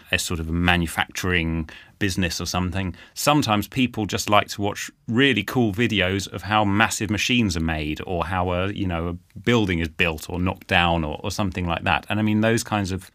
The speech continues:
opportunities to engage with people are actually just as important as the sort of really meaningful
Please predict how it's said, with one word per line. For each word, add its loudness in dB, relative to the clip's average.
opportunities 0
to -4
engage 0
with -12
people -4
are 2
actually 0
just 0
as -2
important -2
as -2
the -6
sort -8
of -8
really -2
meaningful -4